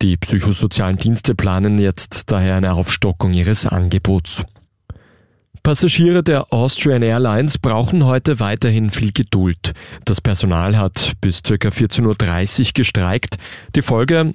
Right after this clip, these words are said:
Verspätungen, Umbuchungen oder sogar Flugausfälle. Die Betriebsversammlung am Vormittag bleibt ohne Ergebnis.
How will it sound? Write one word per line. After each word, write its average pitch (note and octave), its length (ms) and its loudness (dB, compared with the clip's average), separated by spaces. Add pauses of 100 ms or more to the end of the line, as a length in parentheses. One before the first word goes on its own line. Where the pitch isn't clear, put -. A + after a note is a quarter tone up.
Verspätungen, A#2 720 0
Umbuchungen A#2 960 0
oder G#2 240 0
sogar G#2 280 0
Flugausfälle. G#2 920 0 (560)
Die A2 60 0
Betriebsversammlung F#2+ 1000 0
am F#2+ 80 0
Vormittag G2+ 720 -2
bleibt G2 400 -2
ohne A2 240 0
Ergebnis. C#3 500 0